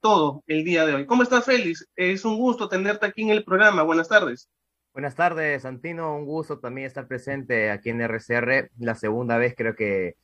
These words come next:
Speaker 2: compartimos un enlace en vivo la, hace dos años, recuerdo, eh, por la Copa América, ¿no? Perú.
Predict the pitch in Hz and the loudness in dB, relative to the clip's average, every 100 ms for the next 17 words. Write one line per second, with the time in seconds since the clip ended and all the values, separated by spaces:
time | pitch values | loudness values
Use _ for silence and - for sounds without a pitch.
0 | _ _ _ 107 104 104 104 123 123 120 | _ _ _ -8 -4 -6 -2 -2 0 -2
1 | 127 123 113 120 - 110 135 143 120 104 | -2 -4 -2 -2 -4 -2 2 2 4 2
2 | 101 95 92 - 107 110 127 131 110 104 | 0 -2 -6 -4 -4 0 2 2 0 -6
3 | 101 117 117 113 110 98 95 90 90 - | -2 0 2 2 2 0 -2 -4 -6 -6
4 | 101 104 131 139 160 139 110 107 110 110 | -2 0 2 2 4 2 0 -2 -4 -4
5 | 120 143 151 | 0 4 2